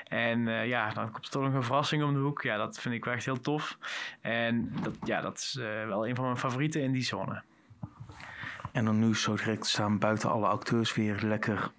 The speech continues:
Speaker 2: op het fotomomentje, waar je dus alle griem en alle kostuums en alles weer kan zien. Welke zone zou jij zeggen van,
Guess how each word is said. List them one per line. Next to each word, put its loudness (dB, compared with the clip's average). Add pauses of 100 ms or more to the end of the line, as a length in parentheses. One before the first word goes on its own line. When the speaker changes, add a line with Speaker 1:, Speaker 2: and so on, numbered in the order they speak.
(240)
Speaker 2:
op 0
het -2
fotomomentje, 2 (360)
waar -6
je 0
dus 0
alle 6
griem 4
en 2
alle 4
kostuums 4
en 0
alles 2
weer 2
kan 0
zien. 2 (640)
Welke 4
zone 6
zou 4
jij 2
zeggen 0
van, 0